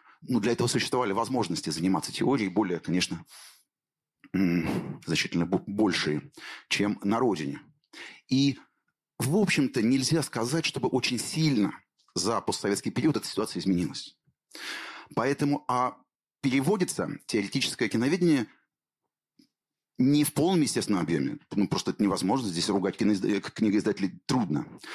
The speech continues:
Э, что-то делается, очень хорошие книжки иногда выпускаются. Но в целом это особое всё-таки не выпускается. Таким образом, это всё находится в поле, ну,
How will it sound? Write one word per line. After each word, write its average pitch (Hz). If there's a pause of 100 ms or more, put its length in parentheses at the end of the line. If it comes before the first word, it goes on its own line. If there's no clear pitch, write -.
(340)
Э, 98
что-то 120
делается, 110
очень 95
хорошие 113
книжки -
иногда 104
выпускаются. - (220)
Но 120
в -
целом 147 (440)
это 143
особое 123
всё-таки -
не 107
выпускается. 196 (180)
Таким 180
образом, 135
это -
всё 120
находится 120
в -
поле, 110 (1700)
ну, 104